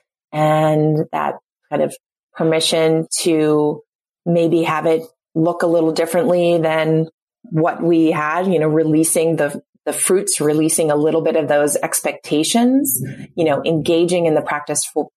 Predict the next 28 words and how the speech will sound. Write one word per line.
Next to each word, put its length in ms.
because 800
there's 440
something 420
to 100
be 160
revealed. 720
And 760
I 80
think 240
you've 160
really 240
helped 440
me. 280
I 100
know 180
you've 240
really 240
helped 360
me 400
to 720
gain 280
a 80
greater 500
understanding 1120
of 600
what 260
it 140
is 580